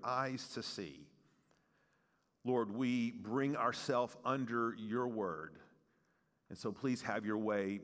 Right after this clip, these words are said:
with us. Please have your way with your people. In Jesus' name, amen. Please take your seats.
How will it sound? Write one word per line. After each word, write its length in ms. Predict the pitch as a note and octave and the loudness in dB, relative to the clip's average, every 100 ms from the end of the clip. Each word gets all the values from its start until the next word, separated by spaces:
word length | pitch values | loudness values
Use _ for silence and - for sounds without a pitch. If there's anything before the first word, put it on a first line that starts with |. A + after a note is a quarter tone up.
| - - | -10 -6
with 180 | G#2+ G2 | -4 -4
us. 540 | D2+ D#2 - - - - _ _ _ _ _ _ _ _ _ - | -6 -8 -12 -14 -16 -20 _ _ _ _ _ _ _ _ _ -8
Please 220 | A2 G#2+ | -4 0
have 240 | A2 A2 | 2 2
your 100 | A2 | 0
way 200 | G#2+ G2 | 0 2
with 240 | F#2 G2 F#2+ | 0 -2 -4
your 120 | G2+ | -4
people. 400 | G#2 D2 - E2 | -6 -10 -12 -12
In 100 | E2+ | -10
Jesus' 500 | F#2+ G2+ G2 F2 - | -4 -4 -4 -6 -6
name, 400 | E2 D2+ D2 C#2+ - - _ _ _ _ _ _ _ _ - - | -6 -8 -10 -16 -20 -20 _ _ _ _ _ _ _ _ -14 -6
amen. 380 | G#2+ G#2+ A2+ G2 | -2 2 2 0
Please 460 | - A2 A2+ A2+ | 0 0 2 0
take 280 | - F#2 E2+ | -2 -4 -4
your 80 | F#2+ | -8
seats. 600 | - A2 F2+ - - - | -4 -2 -2 -6 -12 -12